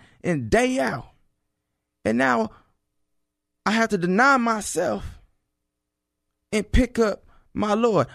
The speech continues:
I have to reduce myself. I have to say no to my fleshly desire,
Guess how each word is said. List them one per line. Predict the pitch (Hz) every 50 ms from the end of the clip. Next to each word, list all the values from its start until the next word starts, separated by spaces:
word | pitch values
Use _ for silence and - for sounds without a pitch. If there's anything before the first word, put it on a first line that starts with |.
| - -
I | - 220 220
have | 226 226 220 220 -
to | 220 208 196 180 156 - _ _ _ -
reduce | - 196 180 147 151 254 294 269 220 - - - -
myself. | 214 226 220 214 190 - - - 285 294 - - - - - - -
I | - -
have | 220 214
to | - 190
say | - - 233 214 202 - - _ -
no | 101 113 160 226 269 294 277 247
to | - - 202
my | 208 240 - -
fleshly | - - 202 208 - - 208
desire, | 196 196 190 104